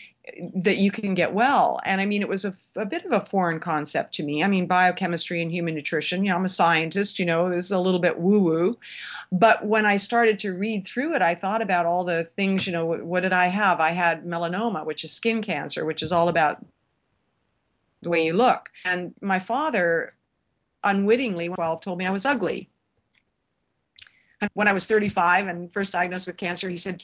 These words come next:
when I told him this, he said, "Oh my God, I, I did say that." But he said, "I didn't mean it that way. I just didn't want you to depend on your looks."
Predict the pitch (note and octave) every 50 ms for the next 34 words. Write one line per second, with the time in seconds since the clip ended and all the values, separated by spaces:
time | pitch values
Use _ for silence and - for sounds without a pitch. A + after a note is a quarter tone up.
0 | - - F3+ F3+ F3+ F3 E3+ - G3 A3 A3 G#3+ F3+ E3 E3 - F#3+ F3 - F3+
1 | - - - A3 A3 G#3+ G3 F#3 F#3 A3 G#3+ G#3+ G#3 F#3 C#3 - - - - -
2 | - - _ _ - - G#3 F#3+ B3 D4 C4+ - - G#3 F3 E3+ E3 D#3 C#3+ -
3 | - - - - F#3 E3+ G#3 G3 - - G3+ F#3+ G3+ G3+ A#3 A3 - B2 G3 G#3+
4 | B3 C#4+ C#4+ B3+ - - _ _ - F3 D3 - - - D#3 C#3 A2 E2 - -
5 | - - - F#3+ G3 G#3 A#3+ - - A#3 A3 G3 C#3+ G3+ G#3 - - G#3 G3 F3
6 | F3+ - F#3 - F3+ G3 G3+ G3+ G3 G3 F3+ E3+ D#3+ E3 D#3+ D#3 E3 F#3+ A#3+ B3
7 | F#3+ - - - - - - -